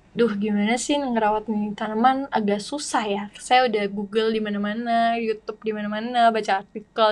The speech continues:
gitu kan. Belum dapat gitu loh caranya gitu, kayak ya ada tipe-tipe yang nggak boleh diserem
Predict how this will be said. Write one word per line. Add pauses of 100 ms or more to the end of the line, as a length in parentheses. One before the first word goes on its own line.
gitu
kan. (1400)
Belum
dapat
gitu
loh (360)
caranya
gitu, (100)
kayak (240)
ya (160)
ada
tipe-tipe
yang
nggak
boleh
diserem